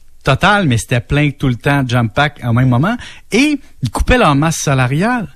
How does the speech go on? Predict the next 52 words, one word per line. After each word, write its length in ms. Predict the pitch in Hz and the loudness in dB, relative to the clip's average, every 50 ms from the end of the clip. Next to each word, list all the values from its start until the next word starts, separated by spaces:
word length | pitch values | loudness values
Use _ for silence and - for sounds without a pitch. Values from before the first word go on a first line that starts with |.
| - - - - - - - | -20 -20 -20 -20 -20 -12 -6
Alors, 280 | - 139 180 220 254 254 | -2 0 2 2 2 2
il 40 | |
y 40 | 196 | 2
a 40 | 151 | 2
des 140 | 139 147 151 | 0 0 0
gens 160 | 143 226 269 | 2 0 0
qui 120 | 247 208 151 | 0 0 0
m'ont 220 | 139 123 135 135 | 0 2 2 2
dit, « 220 | 143 156 151 170 214 | 2 2 0 0 -2
Je 60 | - | -2
vais 80 | 120 117 | -2 -4
couper 300 | - - - - - 254 | -4 -6 -6 -2 0 0
mon 160 | 240 208 160 | 2 2 2
menu. 400 | 123 110 107 101 98 101 143 190 - - - - - - - - - - - - - - - - - - - - - - - - - - - | 2 2 2 2 2 0 -2 -4 -8 -14 -20 -20 -20 -20 -20 -20 -20 -20 -20 -20 -20 -20 -20 -20 -20 -20 -20 -20 -20 -20 -20 -20 -20 -8 0
On 120 | 139 139 135 | 2 4 4
va 160 | 127 196 202 | 4 4 4
ramener 460 | 180 - 254 262 262 240 247 311 311 | 2 2 2 2 2 2 2 2 2
le 100 | 262 202 | 2 2
menu 360 | 160 160 175 208 226 190 160 135 | 2 0 0 0 2 0 0 0
fixe. » 380 | - - - 127 - - - - | -2 -4 -6 -6 -6 -8 -10 -6
Et 100 | 147 143 | -6 -4
ça, 240 | 139 - - 294 302 | -4 -4 -2 -2 -2
Sylvain, 420 | - - 180 156 151 143 170 208 202 | -2 -2 -2 -2 0 0 0 -2 -2
ça, 120 | - 196 | -2 -4
c'est 200 | 170 156 143 - | -4 -6 -6 -2
une 120 | 143 139 151 | -2 0 0
autre 180 | 185 185 151 | 0 -2 -2
affaire. 380 | 113 95 - - 92 - - - - - - - - - - - - - - - - - - - - - - - - - - - - - | -4 -4 -4 -6 -10 -10 -12 -16 -20 -20 -20 -20 -20 -20 -20 -20 -20 -20 -20 -20 -20 -20 -20 -20 -20 -20 -20 -20 -20 -20 -20 -14 -4 0
Il 60 | 131 | 0
y 20 | 165 | 2
a 40 | |
des 120 | 180 214 214 | 2 2 2
restaurants 500 | 208 226 214 - - 214 208 233 285 277 | 0 0 0 0 0 0 2 2 0 -2
plus 240 | - - - 262 220 | 0 -2 -2 0 2
haut 180 | 180 156 143 | 2 0 0
de 60 | 131 | 0
gamme 340 | 117 120 156 180 202 202 190 | -2 -2 0 0 0 0 -2
qui 100 | - - | -2 -2
ont, 300 | 139 135 131 131 135 131 | 0 0 2 2 0 0
qui 140 | 127 - - | -2 -2 -2
ont 100 | 147 151 | -2 -2
compris 320 | - 190 180 151 - 247 | 0 -2 -2 0 0 -2
que, 100 | 226 - 127 | -2 -2 -4
hey, 160 | - 190 208 | -2 -2 -2
donner 320 | 156 120 139 151 180 240 254 | 0 0 0 0 0 0 -2
trop 220 | - - 127 123 117 | -4 -4 -4 -4 -2
de 40 | |
choix 200 | - - - 202 | -2 -2 -2 0
à 20 | 190 | 0
notre 240 | 135 117 113 - - | 0 -2 -2 -4 -6
client, 300 | - 113 110 135 156 165 | -6 -4 -2 0 0 0
là, 200 | 127 110 120 135 | 0 -2 -2 -4